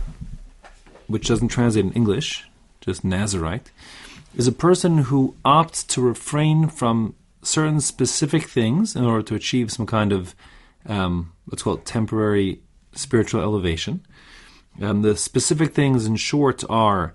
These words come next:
to not become exposed to tumas mace, become tamei mace, exposed to a dead corpse, to not drink wine or anything else that comes from a grapevine, and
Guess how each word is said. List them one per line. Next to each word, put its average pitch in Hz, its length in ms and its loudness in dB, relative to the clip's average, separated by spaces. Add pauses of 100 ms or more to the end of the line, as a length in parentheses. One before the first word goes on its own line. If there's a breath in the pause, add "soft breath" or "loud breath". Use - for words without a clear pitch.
(380 soft breath)
to - 120 -20
not 123 220 4
become 117 320 0
exposed 113 680 0
to 101 280 -2 (160)
tumas 110 340 0
mace, 104 380 -2
become 90 240 -8
tamei 101 240 -4
mace, 107 260 -2
exposed - 400 -4
to 95 80 -4
a 92 60 -2
dead 87 320 -6 (560)
corpse, 180 440 0 (580 soft breath)
to - 140 0
not 123 480 2 (1400)
drink 113 320 2
wine 107 420 2
or 117 220 2
anything 107 280 0
else 98 480 -2 (380 soft breath)
that 95 100 -6
comes 98 240 -4
from 92 140 -4
a 90 60 -4
grapevine, 92 560 -2 (1000 soft breath)
and 131 460 6